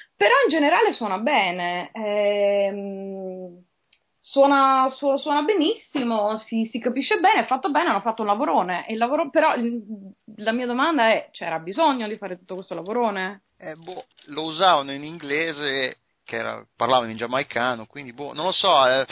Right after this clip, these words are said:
Speaker 1: Ma
Speaker 2: sono quelle sci-
Speaker 1: paradossalmente il napoletano che hanno tradotto è molto migliore del giamaicano dell'originale, che invece è una cosa slavata, proprio sciapa. Il napoletano è
Speaker 2: Sì,
Speaker 1: molto
Speaker 2: eh.
Speaker 1: migliore del, del giamaicano,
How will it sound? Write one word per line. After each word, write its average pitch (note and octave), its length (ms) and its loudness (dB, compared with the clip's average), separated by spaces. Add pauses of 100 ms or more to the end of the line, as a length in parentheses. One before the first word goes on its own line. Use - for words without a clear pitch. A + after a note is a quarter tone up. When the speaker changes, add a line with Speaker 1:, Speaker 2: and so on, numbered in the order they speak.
(160)
Speaker 1:
Ma B3 100 -2
Speaker 2:
sono G4 200 2
quelle - 160 2
sci- - 180 -6
Speaker 1:
paradossalmente C4+ 580 -2
il G3 160 0
napoletano D4 680 2
che C4+ 100 -4
hanno A3+ 160 -4
tradotto B3 500 -4
è G3 40 -4
molto D#4 400 2
migliore C#4 420 2
del A#3+ 140 0
giamaicano G#3 540 0
dell'originale, F#3+ 760 0
che G3 80 -10
invece A#3+ 240 -4
è C4 60 -4
una F3+ 80 -4
cosa A#3 240 -4
slavata, F#3+ 680 2
proprio A3+ 260 -6
sciapa. G#3 580 0 (460)
Il C#4 120 6
napoletano C#4+ 500 4
è C4 40 4
Speaker 2:
Sì, A#3+ 100 4
Speaker 1:
molto F4+ 340 2
Speaker 2:
eh. C#4+ 80 -4
Speaker 1:
migliore C4 440 0
del, G#3 260 -4
del F#3+ 140 -8
giamaicano, E3+ 840 -4